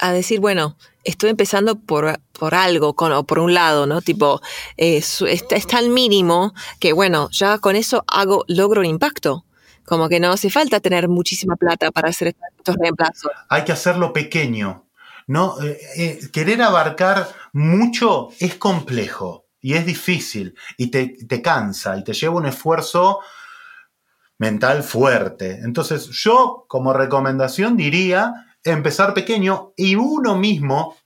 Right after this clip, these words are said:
Speaker 2: ir aumentándose el objetivo. Cuando llegás al final del mes y dijiste, "Uy, mirá, pude todos los días guardar un poquito. Y me sirvió.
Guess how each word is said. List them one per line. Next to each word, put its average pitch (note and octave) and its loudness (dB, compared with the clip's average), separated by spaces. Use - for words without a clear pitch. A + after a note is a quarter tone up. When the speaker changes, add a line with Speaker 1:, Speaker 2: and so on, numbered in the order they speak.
Speaker 2:
ir G#3+ 0
aumentándose D3 0
el G#2 -2
objetivo. F#2 -8
Cuando D3+ 2
llegás C4+ 2
al G#3+ 0
final F#3+ 0
del F3 0
mes A#3+ -2
y A3 -2
dijiste, G3+ 0
"Uy, D#4 0
mirá, C#4 0
pude D4 -4
todos C4+ 2
los F3+ 0
días B3+ 0
guardar G#3 2
un G3 0
poquito. G#2 -4
Y F#3+ 0
me A3 2
sirvió. A#3 0